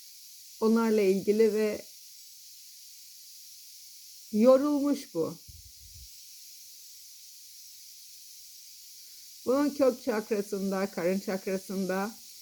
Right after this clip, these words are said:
Ee, inanılmaz tıkanmalar var. Tepe çakrasında inanılmaz tıkanmalar var ve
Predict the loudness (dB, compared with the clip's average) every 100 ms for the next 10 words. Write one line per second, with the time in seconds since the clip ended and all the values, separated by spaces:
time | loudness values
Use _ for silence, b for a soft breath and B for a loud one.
0 | B B -6 2 2 2 2 2 0 2
1 | 2 2 2 2 -2 -8 -6 -4 -2 -2
2 | 0 -2 -2 -4 -2 -2 -2 -4 -4 -6
3 | -4 0 2 2 0 -2 -4 -6 -10 -8
4 | -6 -4 0 2 2 0 -2 -4